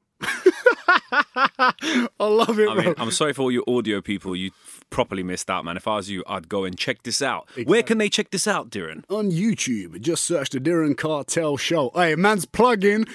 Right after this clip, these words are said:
Speaker 2: Yeah.
Speaker 1: on my show. I love that,
Speaker 2: Not
Speaker 1: bro.
Speaker 2: my
Speaker 1: He's
Speaker 2: first
Speaker 1: a,
Speaker 2: time,
Speaker 1: he's a
Speaker 2: bro.
Speaker 1: sick
Speaker 2: It's
Speaker 1: guy.
Speaker 2: not my first time.
Speaker 1: Before, like, I ask you any questions and all
Speaker 2: Yes,
Speaker 1: that,
Speaker 2: sir.
Speaker 1: yeah?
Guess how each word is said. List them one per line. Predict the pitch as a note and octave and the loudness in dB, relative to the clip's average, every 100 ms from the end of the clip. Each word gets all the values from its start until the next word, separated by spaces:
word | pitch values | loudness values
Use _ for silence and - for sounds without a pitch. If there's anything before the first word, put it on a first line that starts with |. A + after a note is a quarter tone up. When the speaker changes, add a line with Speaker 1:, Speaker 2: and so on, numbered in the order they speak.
| - | -6
Speaker 2:
Yeah. | - | 2
Speaker 1:
on | G3+ G3+ | 4 6
my | A3+ A3+ | 4 4
show. | G3+ B3+ | 4 4
I | A3 | 6
love | A3 C4+ C4+ | 6 6 6
that, | A#3 A#3 | 4 4
Speaker 2:
Not | G3+ | 4
Speaker 1:
bro. | G#3+ B3+ | 4 4
Speaker 2:
my | C#4 | 4
Speaker 1:
He's | D#4 E4+ | 4 4
Speaker 2:
first | C4 | 2
Speaker 1:
a, | |
Speaker 2:
time, | - - G4+ | 2 2 4
Speaker 1:
he's | F4 | 4
a | F4 | 2
Speaker 2:
bro. | |
Speaker 1:
sick | E4+ - D#4 | -2 -2 0
Speaker 2:
It's | C4+ | 0
Speaker 1:
guy. | A#3 | 0
Speaker 2:
not | - | -4
my | C#4+ | -8
first | D4 D4 C4+ | -10 -10 -10
time. | C4+ | -4
Speaker 1:
Before, | D#3+ D3+ G#3+ | 0 2 2
like, | G#3 F#3 - _ - - | 4 0 -2 _ -20 -6
I | C#3 | -2
ask | D#3 D#3 | 0 0
you | E3 | -2
any | C#3+ C3 | 0 0
questions | - C#3 - A2+ | 0 -2 -2 -2
and | A2+ | -2
all | A#2 A2+ | -2 -2
Speaker 2:
Yes, | G2+ | -4
Speaker 1:
that, | G#2 | -6
Speaker 2:
sir. | F2 | -10
Speaker 1:
yeah? | F2 | -10